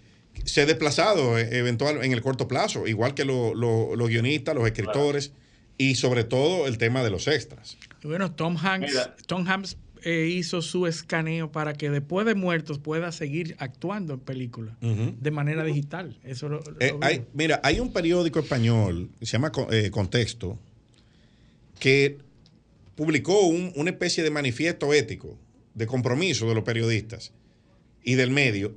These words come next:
Speaker 1: de no usar chat G P T. O sea,
Speaker 3: Increíble.
Speaker 1: eh, eh, tuvieron ellos mismos que... y porque ellos dicen que esa es una amenaza a la industria del, del periodismo escrito también.
Speaker 2: Bueno, miren una cosa, yo tengo un-, una,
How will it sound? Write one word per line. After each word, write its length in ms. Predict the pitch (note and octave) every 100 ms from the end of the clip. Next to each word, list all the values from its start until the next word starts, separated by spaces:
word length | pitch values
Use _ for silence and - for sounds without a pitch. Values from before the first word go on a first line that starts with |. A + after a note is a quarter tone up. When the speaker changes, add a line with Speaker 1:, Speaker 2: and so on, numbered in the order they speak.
| -
Speaker 1:
de 220 | A#2 G#2+ C#3+
no 140 | E3
usar 400 | F3 - D#3 B2
chat 240 | A#2 B2
G 100 | A2+
P 120 | G2+ -
T. 200 | - - - _ _ _ _ _ F3 - _ - _ -
O 40 |
sea, 220 | B2 G2+ F2
Speaker 3:
Increíble. 400 | D3 C#3 B2+ B2+
Speaker 1:
eh, 140 | C#3 A#2
eh, 100 | C#3
tuvieron 540 | C#3 D3 C#3+ F#3+ G#3+
ellos 200 | F#3+ A3
mismos 340 | E3 E3 C#3+ A#2+
que... 280 | B2+ A#2+ - - - - _
y 180 | C#3 D#3
porque 380 | D#3 - D#3+ -
ellos 200 | D3+ G3
dicen 280 | G3 G#3 G3
que 240 | F3+ D#3+
esa 200 | D3 D3
es 60 | F3+
una 180 | F3+ F3+
amenaza 640 | E3 C#3+ D#3 C#3 F2+ D#2+ -
a 140 | A2
la 140 | A2+
industria 400 | A2+ D3 D3 A2+
del, 260 | G#2+ G2 F#2+
del 140 | A2
periodismo 400 | - A2 G#2+ C#3
escrito 320 | C3+ D#3 F#3 G#2+
también. 340 | F#2 D#2+ C2 - - _ _ _ _ _ _ - - -
Speaker 2:
Bueno, 360 | G#2+ G#2+ G#2
miren 420 | A#2+ D3 F#3 F3+
una 180 | F3 F3+
cosa, 220 | E3+ D#3+ -
yo 120 | D3
tengo 160 | E3 G3
un-, 200 | G3+ F#3+
una, 280 | F3 G3 F#3